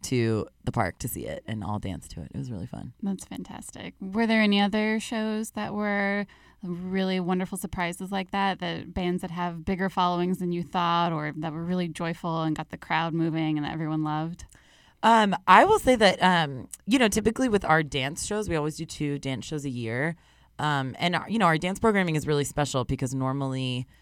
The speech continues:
Speaker 1: um, A, the price point for dance can be really high sometimes, especially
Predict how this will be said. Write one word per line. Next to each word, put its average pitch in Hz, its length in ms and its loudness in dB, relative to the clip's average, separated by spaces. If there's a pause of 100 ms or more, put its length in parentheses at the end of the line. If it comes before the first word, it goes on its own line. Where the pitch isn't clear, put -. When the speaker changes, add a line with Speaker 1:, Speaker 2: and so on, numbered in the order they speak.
(340)
Speaker 1:
um, 120 420 0 (120)
A, 151 160 6
the 139 100 0
price 143 300 2
point 120 280 -2
for 135 120 -2
dance 113 360 -4
can 135 180 -4
be 123 100 -4
really 117 240 -2
high 117 200 -2
sometimes, 139 600 -4
especially 123 580 -4